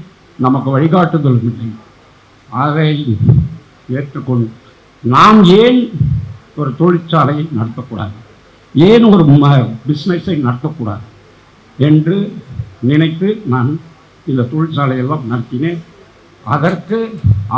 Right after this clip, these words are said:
ஆதரவு பொன்குமார் போன்றவர்கள் எல்லாம் நிறைய செய்திருக்கிறார்கள்,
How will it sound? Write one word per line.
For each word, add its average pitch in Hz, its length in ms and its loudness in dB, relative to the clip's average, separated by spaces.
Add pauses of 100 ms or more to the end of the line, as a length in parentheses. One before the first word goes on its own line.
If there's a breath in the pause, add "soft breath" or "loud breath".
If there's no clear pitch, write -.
ஆதரவு 131 380 0 (560)
பொன்குமார் 151 600 -2
போன்றவர்கள் 113 500 -6
எல்லாம் - 300 -18 (580)
நிறைய 180 580 4 (120)
செய்திருக்கிறார்கள், 143 880 0